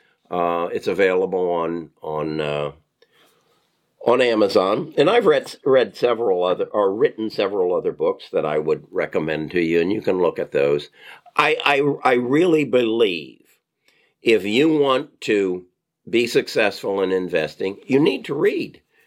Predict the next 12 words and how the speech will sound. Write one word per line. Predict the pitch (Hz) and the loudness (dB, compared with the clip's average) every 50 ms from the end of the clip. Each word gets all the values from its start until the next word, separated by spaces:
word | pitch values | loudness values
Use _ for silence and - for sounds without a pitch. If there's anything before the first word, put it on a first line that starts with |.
| _ _ _ _ | _ _ _ _
You | _ - 127 151 | _ 0 2 4
need | 156 156 156 143 | 4 2 2 0
to | 143 | -4
broaden | 120 107 127 131 127 123 123 123 127 127 | -2 0 2 2 2 2 0 -2 -4 -4
your | 120 113 113 113 113 - - | -2 -2 -2 -4 -6 -10 -12
scope, | - - - 107 95 85 - - _ _ | -12 -4 -2 0 0 0 -4 -8 _ _
and | - 131 127 | -2 0 2
then | 139 139 143 143 | 2 2 2 2
you | 139 143 | 0 0
need | 135 127 120 120 107 | 0 -2 -2 0 -2
to | - | -4
focus. | - - 110 101 - - - - - - - | 0 0 0 0 0 -4 -12 -18 -18 -20 -20